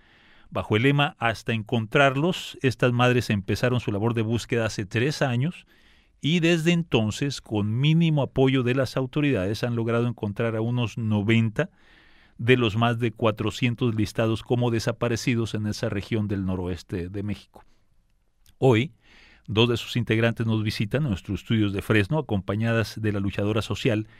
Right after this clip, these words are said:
Nestora Salgado, quien, como han de recordar, fue comandante del Cuerpo de Policía Comunitaria de Olinalá, la ciudad indígena nahua de los rumbos de la Sierra de Guerrero,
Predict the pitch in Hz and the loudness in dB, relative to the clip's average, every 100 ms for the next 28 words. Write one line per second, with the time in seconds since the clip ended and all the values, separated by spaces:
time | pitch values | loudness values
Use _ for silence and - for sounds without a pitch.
0 | - - - 104 87 - 117 113 131 123 | -20 -20 -4 -4 -4 0 2 2 0 2
1 | 110 165 _ - - - _ _ 160 156 | 2 2 _ -20 -20 -20 _ _ 6 6
2 | 165 160 107 101 131 139 156 147 113 107 | 2 -2 -2 -2 0 0 0 2 0 -2
3 | 104 107 107 95 95 123 104 - 101 117 | -6 -4 -4 -4 -2 -2 -2 -4 -4 -2
4 | 104 98 95 110 98 101 98 92 104 101 | -4 -4 -6 -6 -6 -6 -4 -4 -2 -2
5 | 92 95 107 113 117 123 139 170 104 - | -2 -2 -2 -2 2 2 2 -2 -8 -6
6 | 98 104 98 107 107 98 104 107 110 101 | -4 -2 -4 -4 -4 -4 -2 -2 -2 -4
7 | 92 87 110 110 98 95 - 117 117 113 | -6 -4 -2 -2 -4 -6 -4 -2 -2 -2
8 | 123 139 147 147 | -2 2 2 2